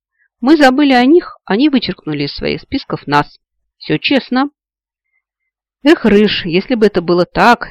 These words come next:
я бы сейчас не парила себе мозги. К сожалению, желаемое и действительное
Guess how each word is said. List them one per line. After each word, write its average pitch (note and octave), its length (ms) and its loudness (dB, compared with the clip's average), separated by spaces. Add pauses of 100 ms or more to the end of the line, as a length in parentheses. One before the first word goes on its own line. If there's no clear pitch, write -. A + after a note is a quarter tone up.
я D#3 180 -2
бы F3 120 -6
сейчас - 420 -6
не G3 140 0
парила D#3+ 400 -2
себе D3 260 -8
мозги. D3+ 440 -6 (520)
К - 60 -16
сожалению, A#3+ 640 -2
желаемое E3 600 -2
и D#3 180 -12
действительное - 760 -10